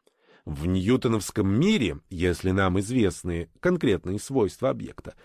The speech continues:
такие как сила, ускорение, направление, скорость и дистанция, на которую он перемещается, мы можем сделать хронологический прогноз. Таким образом, ньютоновская физика основывается на известных предсказуемых результатах.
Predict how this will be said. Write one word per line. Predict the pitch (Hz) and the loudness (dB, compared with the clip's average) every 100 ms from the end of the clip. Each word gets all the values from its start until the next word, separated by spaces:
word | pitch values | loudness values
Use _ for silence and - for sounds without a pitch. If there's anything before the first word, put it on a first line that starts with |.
| _ | _
такие | - 180 170 | -6 0 0
как | 185 98 | 2 -2
сила, | - - 175 190 160 143 - | -4 -4 2 4 4 2 -2
ускорение, | 160 - 107 95 131 139 123 117 | -8 0 2 4 4 4 4 2
направление, | 143 160 78 65 80 117 110 95 | 0 -2 -4 -2 2 2 2 0
скорость | - - 104 87 - | -4 0 2 2 -4
и | - | -14
дистанция, | 76 78 - 202 156 - 69 | -14 -8 0 0 0 -4 -6
на | 82 95 | -2 2
которую | 113 104 117 107 | 2 2 4 4
он | 107 92 | 4 2
перемещается, | 90 90 92 - 208 208 160 165 | 0 -2 -2 2 2 2 0 -2
мы | 160 190 | 2 2
можем | 196 180 | 4 2
сделать | 147 139 180 165 - | 2 2 2 2 0
хронологический | 185 202 196 190 151 - 127 - | 2 4 4 2 0 -4 -6 -6
прогноз. | 92 87 71 65 - - _ _ _ | -4 -4 -4 -14 -18 -20 _ _ _
Таким | - 78 90 | -8 -2 2
образом, | 104 110 107 113 104 - _ _ | 4 2 2 2 0 -4 _ _
ньютоновская | 92 101 104 143 123 113 - 113 110 | -2 0 0 2 2 0 0 0 2
физика | 185 190 107 - - | 0 -2 -4 -8 -16
основывается | - 165 196 196 175 147 | -4 0 4 4 2 2
на | 123 98 | 2 2
известных | 73 90 170 175 190 180 | 0 2 2 2 -2 -2
предсказуемых | - 165 - 92 156 175 160 | -8 -8 -6 -2 0 0 0
результатах. | 165 170 165 180 - - | -2 -4 -2 -4 -4 -16